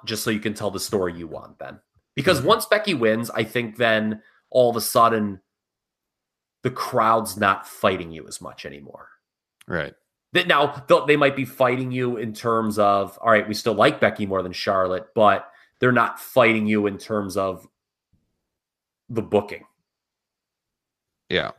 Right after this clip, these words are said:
Speaker 1: So much that, like, Becky needs to be the champion because you've given them Becky as the champion.
Speaker 2: Right.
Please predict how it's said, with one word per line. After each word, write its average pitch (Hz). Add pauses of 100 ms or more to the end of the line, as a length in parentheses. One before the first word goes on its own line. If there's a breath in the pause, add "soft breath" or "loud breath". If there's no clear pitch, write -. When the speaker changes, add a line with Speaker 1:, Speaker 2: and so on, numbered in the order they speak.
Speaker 1:
So 135
much 101
that, 127
like, -
Becky -
needs 120
to 110
be 107
the 101
champion 95
because 107
you've 127
given 156
them 92
Becky 80
as -
the -
champion. - (1160)
Speaker 2:
Right. -